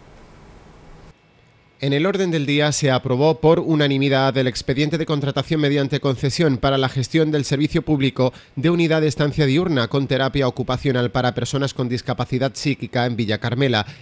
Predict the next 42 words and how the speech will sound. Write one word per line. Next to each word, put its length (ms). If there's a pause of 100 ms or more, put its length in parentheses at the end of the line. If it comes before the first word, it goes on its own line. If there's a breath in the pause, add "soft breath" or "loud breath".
en 140
la 80
barriada 420
de 120
Puente 280
Mayorga, 480 (220 loud breath)
y 80
la 80
adaptación 520
del 140
convenio 400
colectivo 480
reflejando 560
las 160
treinta 340
y 60
siete 260
horas 200
y 80
media 180
semanales, 580
los 200
días 260
de 120
permiso, 440
etcétera. 540 (220 loud breath)
Se 120
retiró 360
del 120
orden 260
del 140
día, 220
aunque 240
se 100
presentó 480 (260 loud breath)
en 120
asuntos 360
de 60
urgencia 480
y 60
se 160
aprobó. 440